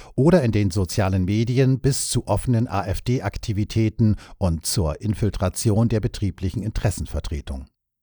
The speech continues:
Der interne Austausch rechten Gedankengutes zwischen den sympathisierenden Followern in den sozialen Medien hat den Effekt, dass das Ausmaß und die Verbreitung rechter Orientierungen im Betrieb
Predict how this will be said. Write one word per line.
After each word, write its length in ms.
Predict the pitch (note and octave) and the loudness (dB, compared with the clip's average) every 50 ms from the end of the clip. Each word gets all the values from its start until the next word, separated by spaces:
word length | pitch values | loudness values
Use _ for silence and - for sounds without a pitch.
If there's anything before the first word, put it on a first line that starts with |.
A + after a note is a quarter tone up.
| _ _ _ _ - | _ _ _ _ 0
Der 140 | A#2 A#2 A2 | 0 2 2
interne 480 | G#2+ - - C#3 E3+ G#3 G#3 E3 G#2+ | 0 2 2 4 4 6 6 4 4
Austausch 680 | - G#2+ D#3 - - - - - - F#2+ E2 E2+ - - | 4 4 4 4 4 2 0 0 2 2 2 0 -2 -2
rechten 320 | - A#2+ - - - - - | 0 -2 -2 -2 -2 -2 -2
Gedankengutes 1040 | G2+ F#2 - G2 B2 F3+ F3+ - C#3+ G2+ - G2+ G2+ F#2+ - - E2 D2 - - - | -2 0 0 0 0 0 0 0 -2 -2 0 -2 -2 -2 0 0 -2 -2 -2 -6 -8
zwischen 400 | - - - G2+ F#2 - - E2+ | -8 -4 -2 -2 -2 -2 -2 -2
den 220 | - E2+ D#2+ D2 | -2 -2 -2 -2
sympathisierenden 1000 | - - F2+ D#2+ - - E2+ - - E2 D2+ D#2 G2+ C3 C#3+ C3 G2+ E2 F2 D2+ | -2 -2 -4 -2 0 -2 -2 0 -2 -2 -2 0 2 4 4 4 2 2 0 -2
Followern 680 | C#2+ - - A2 C3 D#3 C#3+ G2 F2 F#2+ A#2+ D#3 F3 D#3+ | -2 -2 0 2 2 4 4 2 2 0 0 0 0 0
in 160 | - - C#2 C2 | -2 -6 -6 -6
den 160 | C2+ C#2 C2 | -6 -6 -8
sozialen 640 | - D#2+ D#2 - - - F#2+ E2+ F2+ F#2 F2 E2 | -6 -8 -8 -6 -4 -4 -2 -2 -2 -2 -2 -2
Medien 420 | D#2 F2 G2+ A2 G#2 A2+ B2 A#2+ A#2+ - - - - - - | -2 -2 -2 0 0 0 0 0 -2 -4 -8 -20 -20 -4 0
hat 200 | - E3+ - - | 0 0 0 0
den 120 | D#3 C3+ | -4 -4
Effekt, 680 | F2+ E2+ - - - A#2+ D#3+ E3 - - - - _ - | -4 -6 -4 -2 -2 -2 -2 -2 -4 -8 -12 -8 _ -2
dass 220 | G2 F2 - - | -2 -2 -2 -2
das 220 | - E2 D#2 - | -4 -6 -6 -6
Ausmaß 720 | - - B2 F3+ G3+ - - - A2+ F#2 E2 D2+ D2+ - - | -4 0 0 0 0 0 -2 -2 -2 0 0 -2 -4 -6 -4
und 240 | - F2 D#2+ - - | -4 -4 -4 -4 -4
die 140 | D#2 C#2+ | -6 -6
Verbreitung 680 | - - - D2 - D#2+ F#2+ A#2+ E3+ - - A2 E2 C#2+ | -4 -4 -6 -4 -2 -2 0 0 0 0 0 -2 -2 -2
rechter 400 | - - A2 C#3 - - - F#2+ | -2 -2 -2 -2 -2 -2 -2 -2
Orientierungen 880 | F2 F#2 E2 F#2 F2 D#2+ D#2 - - - F3+ F#3 D#3+ B2+ G#2 F2 D#2 C#2+ | -2 -2 -2 -2 -2 -2 -4 -4 -2 0 2 2 2 2 0 -2 -2 -2
im 200 | - - D#3+ F3 | -2 0 0 0
Betrieb 480 | C3+ A2 - - - G#2+ G#2+ A#2 - | 0 -2 -4 -4 -4 -4 -4 -4 -6